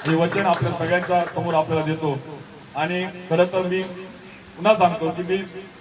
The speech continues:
पदासाठी नाही, खासदार होण्यासाठी नाही, तर एक कार्यकर्ता आहे ना, त्याने कुठल्याही अटी शर्ती नाही, कुठलीही नाही. साहेबांनी तेच सांगितलं की तू त्या ठिकाणी कार्यकर्ता म्हणून काम करतोय, तो मला अभिमान आहे. मला पण आनंद आहे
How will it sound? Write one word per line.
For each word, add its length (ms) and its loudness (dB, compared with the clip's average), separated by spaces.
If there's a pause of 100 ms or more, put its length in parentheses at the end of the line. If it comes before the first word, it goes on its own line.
(120)
पदासाठी 460 2
नाही, 200 -4 (100)
खासदार 320 0
होण्यासाठी 440 0
नाही, 240 -6 (380)
तर 60 -10
एक 120 -8
कार्यकर्ता 500 2
आहे 60 2
ना, 80 0
त्याने 200 -4
कुठल्याही 420 0
अटी 380 -4
शर्ती 320 -2
नाही, 240 -2 (400)
कुठलीही 260 0
नाही. 140 -2
साहेबांनी 500 -2
तेच 320 -8
सांगितलं 300 -4
की 120 -4
तू 160 -8
त्या 140 -8
ठिकाणी 300 -6 (400)
कार्यकर्ता 340 2
म्हणून 180 0
काम 200 -2
करतोय, 280 -4
तो 60 -2
मला 200 0
अभिमान 320 0
आहे. 80 -6
मला 240 0
पण 160 -6
आनंद 300 -2
आहे 180 2